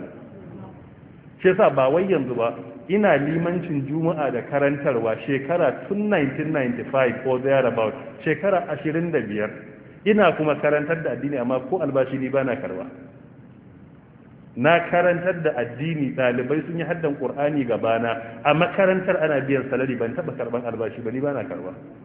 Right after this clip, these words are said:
Saboda me? Saboda mu ba full time du'at bane. Tun ina primary nake da sana'a ta, ni tela ne.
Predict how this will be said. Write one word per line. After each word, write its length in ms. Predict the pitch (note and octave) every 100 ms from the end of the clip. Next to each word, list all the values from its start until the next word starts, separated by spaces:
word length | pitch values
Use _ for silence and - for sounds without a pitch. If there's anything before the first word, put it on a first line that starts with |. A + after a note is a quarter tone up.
| - - - -
Saboda 360 | F#3 F3 E3+ C#3
me? 120 | C3 B2
Saboda 320 | - D#3 C3
mu 160 | B2 D#3+
ba 160 | D#3 B2+ - -
full 160 | G3+ F3+
time 300 | D#3 C#3+ D3 C3+
du'at 320 | B2+ B2 A#2+
bane. 220 | G#2+ G2 - - - - - - -
Tun 300 | G#3 G3+ G3+
ina 320 | A#3 G3 D#3
primary 420 | D#3 D3+ D3 B2+
nake 260 | B2+ C#3 C#3
da 80 | A2+ A2+
sana'a 420 | A2 B2+ A2 G2+
ta, 140 | G#2+
ni 180 | A#2 C#3 C#3
tela 240 | D3+ C3+
ne. 220 | G2 F#2+